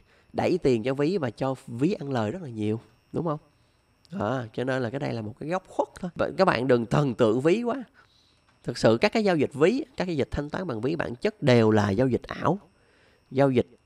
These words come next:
mang tính logic, mang, mang tính kỹ thuật số thôi, chứ không hề có một giao dịch thật nào ở đây cả. Ví dụ các bạn mua trà sữa thì chẳng qua là chuyển tiền từ ví,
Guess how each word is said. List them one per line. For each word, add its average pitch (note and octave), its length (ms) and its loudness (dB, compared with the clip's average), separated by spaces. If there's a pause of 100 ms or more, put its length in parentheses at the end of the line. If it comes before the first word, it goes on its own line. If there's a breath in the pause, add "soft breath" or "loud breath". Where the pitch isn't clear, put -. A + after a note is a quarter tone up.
mang C3+ 160 0
tính D#3+ 200 -2
logic, F3 360 4 (180)
mang, C3+ 460 -10
mang C#3 160 -6
tính F#3+ 160 -4
kỹ D#3+ 140 -6
thuật - 180 -6
số F#3+ 300 -2
thôi, E3 80 -8
chứ F3 180 -8
không E3 280 -2
hề A2 220 0
có A2+ 60 -2
một A2 120 -6
giao C3 140 -2
dịch A#2+ 220 -4
thật - 240 0
nào A2 140 -2
ở B2 60 0
đây C3 140 -4
cả. - 200 -6 (320 soft breath)
Ví F3 80 -8
dụ G#2+ 140 -2
các D3 100 -4
bạn A#2+ 180 -4
mua C#3+ 160 0
trà A2+ 140 -4
sữa G2+ 340 2
thì A#2 100 -2
chẳng D3+ 240 -6
qua D3+ 100 -2
là G#2+ 100 -4
chuyển C#3 200 -8
tiền A2+ 300 -2
từ G#2+ 200 -2
ví, D#3 400 2